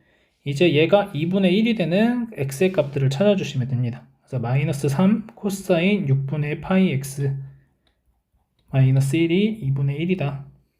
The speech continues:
자, 그러면은 코사인 육분의 파이 X가 이분의 삼이 되는 거고, 결국 코사인 육분의 파이 X가 마이너스 이분의 일이 되는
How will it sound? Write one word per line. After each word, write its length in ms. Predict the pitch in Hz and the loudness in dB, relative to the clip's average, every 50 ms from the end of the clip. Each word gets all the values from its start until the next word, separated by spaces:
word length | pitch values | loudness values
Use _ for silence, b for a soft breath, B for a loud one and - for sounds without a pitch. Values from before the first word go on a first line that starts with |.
| _ _ _ _ _ | _ _ _ _ _
자, 160 | - 139 131 | -8 -6 -4
그러면은 600 | 135 135 135 135 131 135 170 202 240 262 - B B B B B B B B B B B _ _ | 0 2 2 2 4 2 2 2 2 0 -2 B B B B B B B B B B B _ _
코사인 800 | - - 202 - - - - 175 160 170 175 147 131 - - - - _ _ _ _ _ _ _ _ _ _ _ _ _ _ _ - | -10 -8 -8 -8 -8 -10 -8 -6 -2 -2 0 -2 -2 -4 -6 -14 -20 _ _ _ _ _ _ _ _ _ _ _ _ _ _ _ -8
육분의 580 | 143 139 135 139 156 151 165 175 185 196 190 | -8 -8 -6 -4 -2 0 2 4 4 2 2
파이 320 | 190 - 196 190 190 190 180 | 0 0 2 2 4 4 2
X가 760 | 139 135 - - - 139 135 160 185 196 208 220 226 220 - - - _ _ | 2 -2 -4 -6 -6 -4 -2 -2 0 2 2 2 0 -2 -6 -14 -18 _ _
이분의 640 | - 135 139 139 135 147 147 165 185 202 214 226 214 | -2 0 0 0 0 0 0 2 2 2 0 0 -4
삼이 340 | - - - 208 208 214 202 | -8 -6 -2 0 2 2 2
되는 240 | - 131 113 120 113 | 0 0 0 -2 -2
거고, 380 | - - - - - - b b b b b b b b b b b b b | -4 -4 -6 -8 -10 -12 b b b b b b b b b b b b b
결국 320 | - - 131 139 160 170 170 | -4 -2 0 2 2 2 0
코사인 720 | - - 190 196 - - 180 160 170 190 208 208 202 - 139 | -2 -6 -8 -6 -4 -2 -2 0 0 0 0 -2 -4 -4 -4
육분의 560 | 135 135 135 - 139 143 139 139 147 135 - | -4 -4 -4 -4 -2 -2 -2 -2 -2 -2 -2
파이 280 | - 190 185 185 180 | 0 2 2 2 2
X가 680 | 143 139 135 - - 135 151 170 196 202 214 220 - - _ _ _ _ _ - | 0 -2 -4 -4 -4 -2 0 0 0 0 0 -2 -6 -14 _ _ _ _ _ -8
마이너스 560 | 135 123 123 135 139 135 135 135 - - 208 | -6 -2 2 4 4 4 4 4 2 2 2
이분의 580 | 226 220 - 135 135 139 139 139 135 135 139 - | 0 0 0 -2 -2 0 0 2 2 2 2 0
일이 300 | 214 196 202 208 190 208 | 0 0 0 2 2 2
되는 360 | 180 143 131 143 151 - - | 2 2 2 0 0 -2 -8